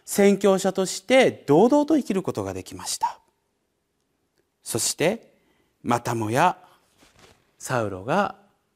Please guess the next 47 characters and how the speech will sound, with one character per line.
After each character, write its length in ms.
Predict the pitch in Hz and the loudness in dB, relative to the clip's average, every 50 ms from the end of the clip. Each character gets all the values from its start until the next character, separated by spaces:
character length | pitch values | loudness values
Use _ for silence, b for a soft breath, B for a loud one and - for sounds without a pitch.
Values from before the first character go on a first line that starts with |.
| _ _ _ _ | _ _ _ _
迫 280 | - - 123 - - 123 | -12 -12 -10 -8 -8 -6
害 200 | 127 131 131 135 | -4 -2 -2 -2
を 80 | 139 - | -2 -4
受 240 | - 151 151 - | -4 -6 -4 -4
け 20 | 180 | -4
そ 220 | - - 208 202 | 0 0 2 2
う 40 | 196 | 2
に 120 | 151 120 | 2 0
な 140 | 123 160 202 | 0 -2 -2
っ 40 | - | -4
た 120 | - - 143 | -4 -12 -12
時 240 | - 135 - - - | -12 -12 -14 -16 -16
に、 160 | - _ _ _ _ _ _ _ _ _ _ _ _ _ _ _ _ _ _ _ _ _ _ _ _ _ _ _ _ _ _ _ _ _ - | -18 _ _ _ _ _ _ _ _ _ _ _ _ _ _ _ _ _ _ _ _ _ _ _ _ _ _ _ _ _ _ _ _ _ -6
そ 180 | - - 151 | -2 2 2
の 140 | 143 139 135 | 4 2 2
こ 100 | - 143 | 0 -2
と 160 | - 180 180 | 2 4 4
を 100 | 165 139 | 4 4
助 360 | - - 151 160 - - 196 196 | 0 -4 -10 -10 -8 -8 -8 -6
け 40 | |
た 120 | 196 180 175 | -4 -2 -2
の 100 | 165 165 | 0 0
は 400 | 190 214 226 196 127 - - _ _ _ _ _ _ _ _ _ _ _ _ _ - | 2 2 2 2 0 -4 -8 _ _ _ _ _ _ _ _ _ _ _ _ _ -6
周 240 | 113 117 117 117 | -4 -4 -2 -2
り 100 | 117 117 | -2 -2
の 140 | 123 151 180 | 0 0 -2
兄 140 | 175 - - | -2 -2 -2
弟 340 | 170 185 196 180 151 113 113 | -2 0 0 0 -2 -4 -6
た 140 | - - - | -8 -10 -12
ち 120 | - - | -12 -14
で 80 | - - | -14 -12
し 140 | - - | -12 -10
た。 160 | - - - _ _ _ _ _ _ _ _ _ _ _ _ _ _ _ _ _ _ _ _ _ _ _ _ _ _ _ _ _ _ _ | -10 -12 -14 _ _ _ _ _ _ _ _ _ _ _ _ _ _ _ _ _ _ _ _ _ _ _ _ _ _ _ _ _ _ _
常 340 | - - 320 320 339 330 285 | -4 2 4 6 6 6 4
に 400 | 233 196 143 110 101 95 92 - _ _ _ _ _ _ | 2 0 0 -2 -2 -4 -8 -14 _ _ _ _ _ _
友 320 | - 269 311 320 330 277 | 0 2 2 2 2 2
の 160 | 226 190 160 | 0 0 -2
存 380 | 143 - - 165 180 208 208 202 | -2 -4 -4 -2 -2 0 -2 -2
在 260 | 190 208 202 196 202 | 0 0 0 0 -2
が 180 | 196 214 233 214 | -2 -4 -4 -4
サ 380 | - - - - - 220 240 | -4 -6 -10 -8 -4 -2 -2
ウ 140 | 226 190 165 | -2 -2 -2
ロ 160 | 160 190 220 | -4 -6 -6
を 80 | 220 202 - | -6 -8 -10
助 300 | - - - - - - | -14 -14 -14 -14 -14 -16
け 60 | - | -20
た。 160 | - - _ | -20 -20 _